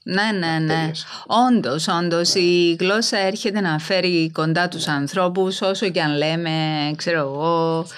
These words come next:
Speaker 1: ότι επικοινωνούμε με χίλιους δυο άλλους τρόπους, τη
Speaker 2: Όχι,
Speaker 1: γλώσσα
Speaker 2: ναι.
Speaker 1: του σώματος ή τη μουσική ή, ή, ή.
Speaker 2: Ο-,
Speaker 1: Ε,
Speaker 2: όλα αυτά δουλεύουνε σε συγκεκριμένα πεδία.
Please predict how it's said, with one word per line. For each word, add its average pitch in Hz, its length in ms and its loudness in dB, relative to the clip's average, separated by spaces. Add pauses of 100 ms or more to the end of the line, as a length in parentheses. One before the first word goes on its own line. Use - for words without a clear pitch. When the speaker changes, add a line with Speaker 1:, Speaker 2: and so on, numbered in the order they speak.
(280)
Speaker 1:
ότι 175 260 0
επικοινωνούμε 170 720 -2
με 160 160 0
χίλιους 170 420 -2
δυο 160 120 0
άλλους 147 340 -4
τρόπους, 170 440 0
τη - 100 -2
Speaker 2:
Όχι, 156 100 -4
Speaker 1:
γλώσσα 175 300 0
Speaker 2:
ναι. 147 60 0
Speaker 1:
του 156 100 0
σώματος 175 720 2
ή 165 100 -4
τη 165 120 -2
μουσική 165 800 -2
ή, 190 360 -4
ή, 175 260 -6
ή. 147 100 -4 (200)
Speaker 2:
Ο-, - 400 -14
Speaker 1:
Ε, - 100 -4 (180)
Speaker 2:
όλα 135 280 4
αυτά 151 260 0
δουλεύουνε 127 680 2
σε - 140 -2
συγκεκριμένα 110 880 -2
πεδία. 92 500 -4